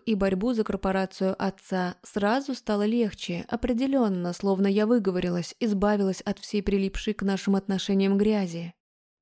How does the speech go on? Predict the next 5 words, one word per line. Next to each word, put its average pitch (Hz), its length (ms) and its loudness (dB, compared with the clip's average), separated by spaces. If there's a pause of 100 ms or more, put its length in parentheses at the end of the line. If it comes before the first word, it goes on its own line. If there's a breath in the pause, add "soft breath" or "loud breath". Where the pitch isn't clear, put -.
(160)
Нина 254 380 6
позвонила 208 540 4
вовремя, 190 640 2
словно 277 400 0
почувствовав, 196 800 -4